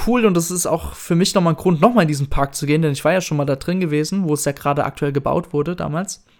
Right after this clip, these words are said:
Und Miyamoto, mu-, muss sagen, das hat mich ein bisschen schockiert, der ist richtig krass gealtert. Ich weiß nicht, ähm, damals diesen, ich hatte damals bei Iwata schon diesen Effekt nach seiner Krankheit, ähm, wo er so längere Zeit erstmal weg war, wo man den gesehen hat, dann hat man ihn erstmal so richtig dünn und grau gesehen.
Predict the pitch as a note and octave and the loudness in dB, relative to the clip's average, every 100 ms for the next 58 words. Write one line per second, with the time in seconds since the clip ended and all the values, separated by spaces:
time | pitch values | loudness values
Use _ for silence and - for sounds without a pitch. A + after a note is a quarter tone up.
0 | _ _ _ - - - D3+ D3 C#3+ - | _ _ _ -18 -10 0 2 2 0 -10
1 | - - - C#3+ - - D#3+ D#3+ D3 F#3 | -20 -20 -20 -20 -18 0 6 8 8 6
2 | - F#3 F3+ E3 E3+ F#3 D#3+ - - G3 | 6 4 2 2 0 0 -2 -2 0 2
3 | E3+ F3 F3 E3 D#3+ E3 D3 C#3+ - F#3+ | 2 0 0 2 2 0 0 -2 0 2
4 | F#3+ F3+ F3+ - - F#3 - - D#3 - | 4 2 0 0 -6 -6 -4 -4 -4 -4
5 | D3 - D#3 C3 C#3 - - - - - | -4 -2 -2 -2 -2 -4 -6 -10 -18 -4
6 | - D#3 D#3 E3+ - D3+ D3 C3+ D#3 F#3+ | 4 4 4 -2 0 0 2 2 2 2
7 | F#3+ - - E3 E3 - E3+ F3 E3 E3 | 0 -6 -6 -6 -4 -4 -4 0 2 2
8 | - D#3 D3+ C3 D#3 A3+ G#3+ E3+ D3+ D3+ | 4 2 2 2 2 0 -2 0 0 0
9 | C#3+ - E3+ F3 D3 C#3+ C#3+ C#3 C#3 C#3 | -4 -2 -4 -2 -4 -2 -2 0 0 -2
10 | C#3 - - - - - - C3+ E3 A3+ | -6 -12 -20 -20 -20 -14 -2 2 2 2
11 | A3 G#3 A3 - G3 F3+ F3 F3 F3 F3 | 4 6 6 0 0 4 4 2 0 -2
12 | E3 D#3+ D#3 D3+ D3 G3 F#3 F#3 E3+ - | 4 6 6 4 2 2 0 0 0 0
13 | - D#3+ F3 - E3 E3 E3 D3+ D3 D3 | 0 0 0 0 0 2 2 0 2 0
14 | C3+ C#3 F#3+ D#3 C#3+ C#3+ C#3 - D3+ C3+ | 2 4 4 4 4 0 -2 -2 0 0
15 | - C3+ C#3+ C3 - D#3 E3 C3+ - C3 | 0 0 0 -2 4 6 6 2 0 2
16 | D#3+ F3+ C3+ C#3 D3 | 4 4 2 0 0